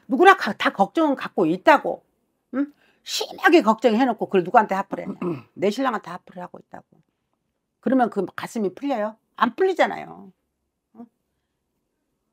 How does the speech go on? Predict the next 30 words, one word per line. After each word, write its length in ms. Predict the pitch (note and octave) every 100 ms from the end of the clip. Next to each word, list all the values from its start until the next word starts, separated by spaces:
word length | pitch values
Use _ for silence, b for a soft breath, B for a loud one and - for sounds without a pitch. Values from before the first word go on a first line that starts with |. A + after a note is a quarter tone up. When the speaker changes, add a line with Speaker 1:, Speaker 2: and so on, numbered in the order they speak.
| _ _ _ _ _ _ _ _ _ _ _ _ _
Speaker 1:
이 120 | C4+
사주가 600 | E4 E4+ C4 B3+ A#3 C3 - _ _ -
만약에 420 | D#4 F#4 E4 F4+
신랑하고 640 | - F#4 E4+ B3 G3 C4
떨어져 340 | - F#4 D#4+ B3+
산다. 520 | D4 C#4+ E3+ C#3 C3+ _ _ _
그러면 300 | D4 D#4+ C#4
부부로 260 | - G3+ G3+
살지만 520 | B3+ G3 D#3 G3+ G#3+
같이 280 | - A3+ C4
산다. 280 | A#3+ G3 D#3
절대로 400 | - G3+ - F#4+
못 120 | A#3
살아요. 340 | - - - - -
Speaker 2:
네. 260 | D#3 C#3 C3 _ _ _
Speaker 1:
절대로 400 | - D#4+ D4+ G#4+
못 100 | C#4+
삽니다. 320 | G3+ D#3+ D3 G#3
Speaker 2:
근데 120 | A#3+
좀 420 | C#4+ C#4 B3+ F3 - _ _ _
지방 260 | - B3+ C#4+
같은 200 | D4 C4+
데 40 |
가야 360 | - F3+ A#3+ A3+
좀, 580 | A#3+ A#3 A#3 F3 G#2+ - _ _ _ _ _ _ _ _ _ _ _ _
좀, 200 | A#3 G#3+ -
좀 260 | A3 G#3
덜 460 | - A3 C4 C4+ A#3+
배기 220 | F3+ F3+
싫고. 420 | - D3 _ G#2